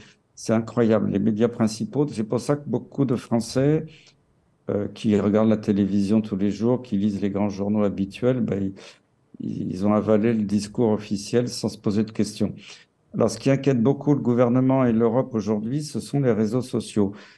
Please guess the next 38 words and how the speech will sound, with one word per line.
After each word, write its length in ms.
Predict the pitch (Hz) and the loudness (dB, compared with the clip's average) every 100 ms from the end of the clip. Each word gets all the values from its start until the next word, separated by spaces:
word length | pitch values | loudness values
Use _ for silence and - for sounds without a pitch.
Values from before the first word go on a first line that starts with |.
| _ | _
Parce 160 | - 101 | -6 -4
que 120 | 113 | -4
finalement, 320 | - 127 135 | -4 0 2
la 120 | 131 117 | 2 2
vérité 500 | 117 110 113 127 127 | 2 0 0 -2 -2
est 40 | |
toujours 380 | - 113 120 - | -2 -2 -2 -2
sortie 380 | 113 107 - 127 | -4 -4 -4 -4
par 180 | 107 | -2
les 80 | 107 | -2
réseaux 260 | 98 98 98 | -2 -2 -4
sociaux, 480 | - 120 - 151 143 | -2 -6 0 0 2
euh, 260 | 101 107 107 | 0 -2 -4
depuis 240 | 101 - | -8 -8
quelque 300 | - 107 - | -6 -6 -4
temps. 320 | 113 139 160 165 - - - _ _ _ _ - | -2 0 -2 -4 -16 -20 -20 _ _ _ _ -2
Et 240 | 107 113 110 | 2 4 4
moi, 240 | 120 139 | 4 4
je, 260 | 117 123 104 | 2 0 0
j'ai 220 | 104 113 | 0 2
halluciné 580 | 113 117 - 123 135 151 | 2 0 -4 0 0 2
parce 220 | 135 - | -2 -4
qu'au 420 | 120 117 117 120 | -2 2 2 2
mois 140 | 127 | 0
d'octobre, 400 | 113 117 - 151 | 0 0 0 0
j'avais 260 | 135 110 113 | 0 -2 -2
été 160 | 107 120 | -2 -2
invité 420 | 120 113 110 143 | -2 -4 -2 -2
à 60 | |
faire 160 | 135 117 | -2 -2
une 140 | 113 | -2
conférence 560 | 110 120 110 113 127 131 | -2 -6 -2 0 0 0
devant 240 | 113 110 | 0 0
le 80 | 117 | -2
Parlement 500 | - 110 110 113 117 | 0 -2 0 0 0
européen 560 | 104 107 107 113 123 120 | 0 -2 -2 -2 0 -2
à 60 | |
Strasbourg. 640 | 95 - 107 95 95 139 170 | -4 -4 -4 -4 0 0 0